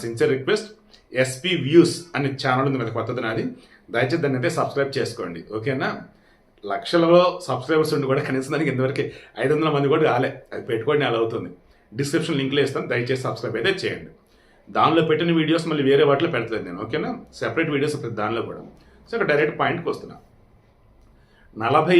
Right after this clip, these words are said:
ఎనిమిది లక్షల ఇరవై ఒక్క వేల కోట్ల బడ్జెట్ ఈరోజు ప్రవేశపెట్టింది. ఇందులో ఆంధ్రప్రదేశ్ సంబంధించి వాళ్ళు చెప్పింది అమరావతి నగర నిర్మాణానికి పదిహేను వేల కోట్ల రూపాయలు అన్నారు. గుడ్. చంద్రబాబు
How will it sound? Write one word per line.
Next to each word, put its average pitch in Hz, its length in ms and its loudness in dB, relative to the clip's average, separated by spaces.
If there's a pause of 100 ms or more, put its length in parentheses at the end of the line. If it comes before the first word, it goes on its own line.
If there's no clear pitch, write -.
ఎనిమిది 151 300 2
లక్షల 175 320 2 (320)
ఇరవై 143 260 4
ఒక్క 139 220 -2
వేల 120 120 0 (140)
కోట్ల 147 320 0 (320)
బడ్జెట్ 110 480 -2
ఈరోజు 139 260 0
ప్రవేశపెట్టింది. 110 640 -4 (1120)
ఇందులో 156 320 2 (640)
ఆంధ్రప్రదేశ్ 175 760 4
సంబంధించి 117 480 -4
వాళ్ళు 170 240 0
చెప్పింది 110 400 -2 (680)
అమరావతి 196 380 4
నగర 156 240 2
నిర్మాణానికి 139 640 0 (500)
పదిహేను 156 380 4
వేల 131 100 4 (140)
కోట్ల 156 260 2
రూపాయలు 156 360 2
అన్నారు. 85 220 -8 (420)
గుడ్. - 200 -2 (1500)
చంద్రబాబు 175 360 6